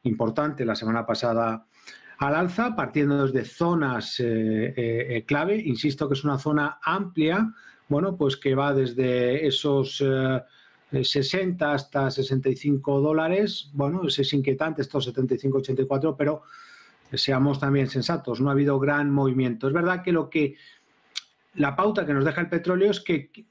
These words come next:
se quiere ir para arriba. Entonces, es verdad que lo ha intentado en otras ocasiones, no ha conseguido consolidarlo, eh, pero sí que, sí que es cierto que, eh, de nuevo lo vuelve a intentar. Insisto que elementos sobre la mesa, José Antonio, tenemos unos cuantos.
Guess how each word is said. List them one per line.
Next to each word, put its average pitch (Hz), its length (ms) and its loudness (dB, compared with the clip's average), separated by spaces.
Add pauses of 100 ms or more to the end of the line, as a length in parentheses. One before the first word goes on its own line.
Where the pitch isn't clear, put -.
(120)
se 147 280 -2
quiere 180 160 2
ir 214 100 0
para 143 160 -2
arriba. 120 460 -4 (300)
Entonces, 147 500 0
es 131 160 -2
verdad 147 240 0
que 156 80 0
lo 147 60 2
ha 156 40 2
intentado 151 400 0
en 143 80 2
otras 147 240 -2
ocasiones, 196 640 0
no 156 220 2
ha 151 80 -2
conseguido 156 500 0
consolidarlo, 196 960 0 (580)
eh, 143 380 0
pero 135 240 2
sí 143 260 -2
que, 139 420 2
sí 139 140 -2
que 139 100 0
es 127 120 -6
cierto 143 340 -2
que, 135 460 0
eh, 123 180 0
de 131 160 0
nuevo 151 360 2
lo 147 120 2
vuelve 135 260 2
a 123 40 2
intentar. 113 460 -2 (140)
Insisto 170 600 0
que 180 80 -6
elementos 151 420 2
sobre 143 200 2
la 139 100 0
mesa, 180 420 -2 (500)
José 123 140 -2
Antonio, 143 380 0
tenemos 131 360 0
unos 107 180 -6
cuantos. - 380 -10